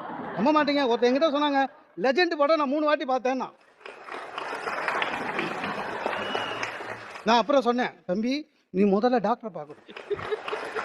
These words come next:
சார், திரைப்படம்லாம் அவ்வளவுதான் சார், ஆனா பாட்டு அப்படி இல்ல சார். கேட்குறோம், கேட்குறோம், கேட்குறோம், அப்படியே மனசுல படியும். பாட்டு புக்கு வச்சுக்கினா சார் மனப்பாடம் பண்றோம்? இல்லையே.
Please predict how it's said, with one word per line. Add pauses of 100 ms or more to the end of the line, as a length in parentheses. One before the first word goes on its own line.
(1800)
சார், (140)
திரைப்படம்லாம்
அவ்வளவுதான்
சார்,
ஆனா (140)
பாட்டு
அப்படி
இல்ல
சார். (420)
கேட்குறோம், (440)
கேட்குறோம், (640)
கேட்குறோம்,
அப்படியே
மனசுல
படியும். (360)
பாட்டு
புக்கு
வச்சுக்கினா
சார்
மனப்பாடம்
பண்றோம்? (560)
இல்லையே.